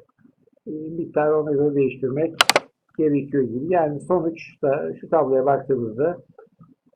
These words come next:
hangi arabamız o ay, hangi ay ne kadar iş yapmış, kârda mı, zararda mı bunu görebiliyoruz. Önemli olan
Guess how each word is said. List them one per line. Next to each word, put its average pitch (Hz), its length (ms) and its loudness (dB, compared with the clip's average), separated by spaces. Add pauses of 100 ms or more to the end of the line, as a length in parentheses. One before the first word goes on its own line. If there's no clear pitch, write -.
(220)
hangi 196 360 2
arabamız 147 600 0 (840)
o 170 120 4
ay, 160 240 2 (680)
hangi 175 360 0
ay 151 200 2
ne 180 100 -2
kadar 151 240 2
iş - 260 -10
yapmış, 143 500 -6
kârda 147 300 2
mı, 127 140 -4
zararda 127 480 2
mı 160 180 -8
bunu 156 240 -2
görebiliyoruz. 123 600 2 (3000)
Önemli 208 440 4
olan 196 380 4